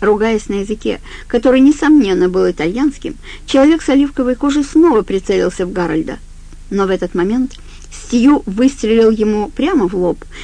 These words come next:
после чего тот рухнул, как мешок картошки.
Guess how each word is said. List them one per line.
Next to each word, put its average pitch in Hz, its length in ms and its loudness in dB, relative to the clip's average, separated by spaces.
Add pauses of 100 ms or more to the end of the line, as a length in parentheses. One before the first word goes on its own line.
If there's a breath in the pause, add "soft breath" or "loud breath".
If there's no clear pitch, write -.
(160 loud breath)
после 233 260 2
чего 208 280 0
тот 185 320 -4
рухнул, 233 520 -2
как - 260 -6
мешок 285 380 -6
картошки. - 560 -14